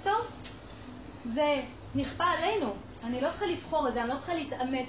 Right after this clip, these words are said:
לזה. ואנחנו מתנסים ומתנסים בעולם,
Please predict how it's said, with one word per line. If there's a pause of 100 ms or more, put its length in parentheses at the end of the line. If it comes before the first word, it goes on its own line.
לזה. (560)
ואנחנו (560)
מתנסים
ומתנסים (200)
בעולם,